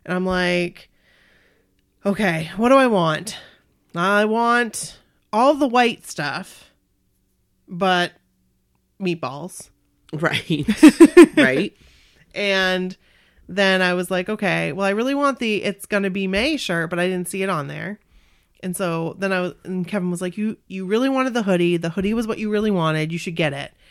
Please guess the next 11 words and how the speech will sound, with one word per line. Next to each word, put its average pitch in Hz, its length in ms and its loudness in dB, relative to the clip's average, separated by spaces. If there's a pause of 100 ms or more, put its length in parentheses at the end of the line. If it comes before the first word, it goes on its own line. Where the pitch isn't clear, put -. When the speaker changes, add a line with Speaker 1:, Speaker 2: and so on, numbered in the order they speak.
(160)
Speaker 1:
I'm - 40 -14
like, 143 120 -12
"Kevin, 143 220 -16
it's 147 120 -16
a 156 60 -12
hundred 147 200 -14
dollars." - 460 -20 (1120)
Speaker 2:
Right. - 280 -10
It's - 120 -12
a 127 60 -6
lot. 76 240 -10